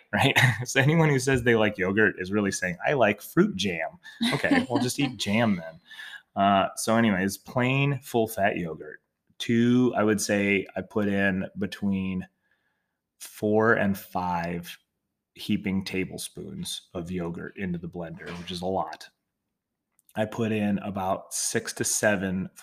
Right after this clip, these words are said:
Speaker 1: whole frozen strawberries and usually one or two, depending on how ripe they are,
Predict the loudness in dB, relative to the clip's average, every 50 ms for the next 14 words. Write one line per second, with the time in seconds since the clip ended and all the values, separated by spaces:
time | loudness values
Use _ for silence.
0 | -20 -20 -6 0 4 4 6 6 4 2 -2 -2 -2 0 0 -2 -2 -4 -6 -6
1 | -6 -4 -4 -4 -4 -6 -8 -10 -10 -12 -12 -14 -16 -18 _ _ _ -20 -20 -20
2 | -20 -20 _ _ _ -2 0 2 2 2 2 0 0 -2 -2 0 0 0 -2 -2
3 | -4 -6 -4 -2 0 2 2 2 4 4 2 2 0 -6 -14 _ -10 -10 -8 -6
4 | -4 -2 0 0 0 -2 -4 -4 -6 -6 -4 -6 -6 -4 -4 -4 -4 -6 -6 -8
5 | -8 -6 -6 -6 -8 -8